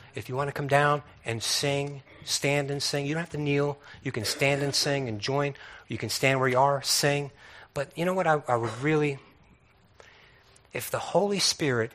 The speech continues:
spoke to you through his word this morning, do something about it.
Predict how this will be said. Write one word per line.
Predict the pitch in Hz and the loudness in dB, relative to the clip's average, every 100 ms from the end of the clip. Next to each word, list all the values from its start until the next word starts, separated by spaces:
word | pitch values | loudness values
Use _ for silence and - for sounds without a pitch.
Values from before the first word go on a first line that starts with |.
| - | -8
spoke | - - - 170 202 - | 0 0 8 8 8 0
to | - | -6
you | 160 113 107 101 113 _ _ _ _ _ _ _ _ | -4 -2 -2 -2 -8 _ _ _ _ _ _ _ _
through | - 160 147 | 0 2 2
his | 147 | 0
word | 131 156 127 101 | 0 0 0 -2
this | 107 - - | -4 -6 -4
morning, | 113 98 92 - _ _ _ - - _ | -8 -8 -10 -18 _ _ _ -20 -20 _
do | 247 | -2
something | - - 151 117 107 | 0 0 0 -2 -6
about | 90 92 101 | -2 -4 -4
it. | 139 | -8